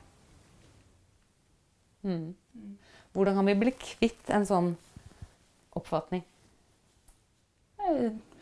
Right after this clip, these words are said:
Speaker 2: prate mer om det, lære kanskje litt mer i skolen, for eksempel. Det er jo veldig mange barn og unge som har diabetes. En ting som er veldig irriterende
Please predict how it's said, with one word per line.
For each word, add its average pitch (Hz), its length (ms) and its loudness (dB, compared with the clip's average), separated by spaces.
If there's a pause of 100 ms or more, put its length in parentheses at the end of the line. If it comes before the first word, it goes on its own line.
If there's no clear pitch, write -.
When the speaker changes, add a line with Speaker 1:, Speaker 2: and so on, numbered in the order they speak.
(180)
Speaker 2:
prate 247 420 0
mer 233 220 8
om 226 160 2
det, 233 160 8 (180)
lære 220 800 4 (100)
kanskje 240 320 -4
litt 214 240 -2
mer 208 240 2
i 202 160 0
skolen, 202 600 0
for 254 100 0
eksempel. 277 500 0
Det 240 140 6
er 220 220 6
jo 226 120 4 (400)
veldig 196 540 0
mange 196 340 0
barn 185 220 0
og 190 140 -2
unge 185 260 -2
som 196 220 -6
har 175 180 -2
diabetes. 190 720 -4 (360)
En 220 200 4
ting 226 280 0 (100)
som 226 200 -6
er 214 220 4
veldig 202 200 -2
irriterende 202 480 -4